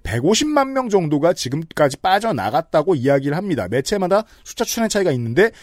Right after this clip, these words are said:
모르긴 몰라도 영국 인구의 일점오 퍼센트가 넘는 숫자의 사람들이 노동 정령 인구에서 갑자기 사라집니다. 경제적으로 말이에요.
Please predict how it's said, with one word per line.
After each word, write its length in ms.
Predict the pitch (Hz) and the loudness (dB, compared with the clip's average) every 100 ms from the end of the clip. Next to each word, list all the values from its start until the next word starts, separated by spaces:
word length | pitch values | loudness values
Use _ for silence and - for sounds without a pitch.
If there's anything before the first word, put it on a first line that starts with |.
| - - | -20 4
모르긴 500 | 151 269 277 262 220 | 6 8 6 4 2
몰라도 500 | 175 156 147 185 131 | 0 2 6 6 6
영국 360 | 127 185 196 | 2 0 -2
인구의 380 | 175 165 151 143 | -2 -2 2 2
일점오 420 | 165 220 277 254 | 0 -2 -2 0
퍼센트가 480 | 226 208 208 185 156 | 0 0 -2 -2 -2
넘는 300 | 131 135 139 | -2 -2 -4
숫자의 360 | 127 - 143 135 | -6 -4 0 0
사람들이 540 | 156 151 120 131 190 - _ _ | 0 -4 -2 -2 -2 -6 _ _
노동 360 | 120 165 269 269 | 0 4 4 4
정령 340 | 190 190 175 | 2 4 2
인구에서 520 | 139 156 139 107 202 | 2 2 2 4 2
갑자기 420 | - 117 - 143 131 | 0 -6 -2 0 0
사라집니다. 560 | 131 113 95 80 58 - _ _ _ _ _ - - - - - _ _ - | -2 -2 -6 -14 -18 -20 _ _ _ _ _ -20 -20 -20 -20 -20 _ _ -4
경제적으로 580 | 139 160 247 214 170 | -2 0 2 4 4
말이에요. 580 | 143 107 123 190 107 71 | 2 0 -2 -2 -4 -6